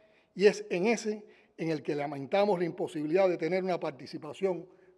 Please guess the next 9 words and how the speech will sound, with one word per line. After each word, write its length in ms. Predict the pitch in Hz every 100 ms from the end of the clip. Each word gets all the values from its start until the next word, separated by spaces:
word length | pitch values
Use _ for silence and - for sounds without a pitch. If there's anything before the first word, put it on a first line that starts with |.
| -
presencial 800 | 180 147 160 135 120 190 185 185 -
significativa. 920 | - - 202 175 135 131 123 135 117 - _ _ _ _ _ _ _
Sabemos 540 | - - 156 175 214 208
que 140 | 208
la 120 | 185
contribución 600 | 170 160 180 165 - 202
de 60 | 202
los 100 | 180
cubanos 480 | 180 175 208 214